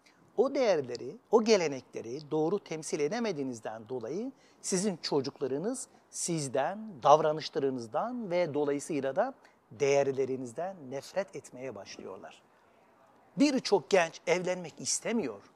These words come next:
Eğer evlilik annem babamın evliliği ise ben böyle bir evlilik istemiyorum diyor. Alın size aile kurumuna vereceğiniz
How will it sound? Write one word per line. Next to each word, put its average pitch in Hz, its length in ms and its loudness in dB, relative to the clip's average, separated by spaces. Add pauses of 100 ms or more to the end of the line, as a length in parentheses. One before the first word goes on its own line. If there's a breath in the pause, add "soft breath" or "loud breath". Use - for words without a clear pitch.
(520)
Eğer 233 180 10
evlilik 196 480 4 (120)
annem 175 600 8
babamın 180 480 8
evliliği 165 440 0
ise 233 300 2 (400 loud breath)
ben 240 200 8
böyle 214 180 0
bir 214 160 -4
evlilik 180 360 -6
istemiyorum 139 640 -6
diyor. 117 180 -14 (360 soft breath)
Alın 233 220 8
size 175 440 -2 (260 soft breath)
aile 202 260 8
kurumuna 165 440 -2
vereceğiniz 165 500 -2